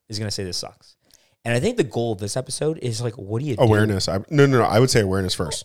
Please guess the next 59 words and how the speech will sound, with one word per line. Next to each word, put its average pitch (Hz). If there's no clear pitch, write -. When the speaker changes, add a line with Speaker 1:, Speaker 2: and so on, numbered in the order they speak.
Speaker 1:
Well, 269
awareness 254
is 127
good. -
Speaker 2:
That's 127
gotta 139
be 131
my 113
primary 110
Speaker 1:
Yeah. 113
Speaker 2:
mission 98
right 92
now, 87
'cause 113
Speaker 1:
Yeah. 143
Speaker 2:
that's 110
bad. 85
Speaker 1:
No, 135
it's 120
bad. -
Awareness 165
is 139
number 110
one. 82
So 110
hopefully 156
we're 123
getting, 120
helping 117
getting 101
the 92
word 80
out -
a -
little -
bit. -
But 127
second 202
thing 120
is, 117
is 139
like, 165
okay, 165
well, 160
once 151
you're 240
aware 127
of 107
something, 101
Speaker 2:
What -
do 87
you 127
do? 214
Speaker 1:
what 107
do 104
you 90
do? -
Right? 110
Because 120